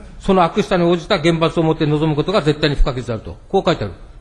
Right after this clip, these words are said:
前代未聞の悪質な自動車運転過失致死傷罪。そんなんならなんで危険運転致死傷罪を適用しないのかという疑問が起こるんですけれども、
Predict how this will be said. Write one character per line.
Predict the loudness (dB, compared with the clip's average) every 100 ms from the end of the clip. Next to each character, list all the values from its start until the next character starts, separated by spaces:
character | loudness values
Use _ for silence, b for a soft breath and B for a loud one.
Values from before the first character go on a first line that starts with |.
| 2
前 | 4 4 4
代 | 2 2
未 | 2 2
聞 | 4 2
の | 4 2 0 -10 -20 0
悪 | 0 2 -2
質 | 0 0
な | 2 2 -2 -18 -20 -20 -20 -20 -20 -20 -20 -20 -20 -20 -20 -20 -20 -20 -20
自 | -4 2
動 | 4
車 | 4
運 | 0
転 | 0 0
過 | 0
失 | -2 -6
致 | -6
死 |
傷 | -2 0
罪。 | 0 -4 -10 -20 -20 -20 -20 -20 -20 -20 -20 -20 -20 -20 -20 -20 -8
そ | -2
ん |
な | 0
ん |
な | 2
ら | 2
な | 2 0
ん |
で | 0 -2
危 | -4
険 | -4 -2
運 |
転 | 0 -4
致 |
死 | -4
傷 | -12 -6 -4 -2
罪 | -2
を | -4 -8 -12 -20 -18 -14
適 | -4 0
用 | 0
し | 0
な | -2
い |
の | -2
か | -6
と | -10 -16 -18 -20 -20 -20 -20 -20 -20 -20 -2
い | 0
う | 2
疑 | 0
問 | 0 2
が | 2
起 | 2 -2 0
こ | 0
る | 0
ん |
で | 2
す | 0
け | 0
れ | -6
ど | -4
も、 | -4 -4 -10